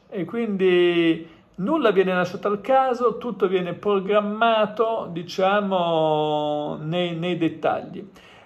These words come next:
Ma non è che te ne accorgi dopo, te ne puoi accorgere subito. Le persone che se ne accorgono dopo, eh, sono le persone bisognose.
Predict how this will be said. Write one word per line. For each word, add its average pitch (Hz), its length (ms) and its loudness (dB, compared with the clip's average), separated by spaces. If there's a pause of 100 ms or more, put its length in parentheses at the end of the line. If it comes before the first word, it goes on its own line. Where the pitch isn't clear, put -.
(140)
Ma 247 520 2
non 285 280 2
è 381 60 -2
che 185 140 -2
te 180 100 -2
ne 160 120 0
accorgi 160 440 -4
dopo, 143 440 -2
te 240 120 -2
ne 254 120 -4
puoi 320 160 0
accorgere 208 500 0
subito. 151 580 -8
Le 202 140 0
persone 254 360 0
che 185 120 -4
se 214 100 -4
ne 190 80 0
accorgono 226 420 0
dopo, 262 540 0
eh, 185 160 2
sono 214 280 -2
le 202 80 0
persone 190 360 -4
bisognose. 160 760 -4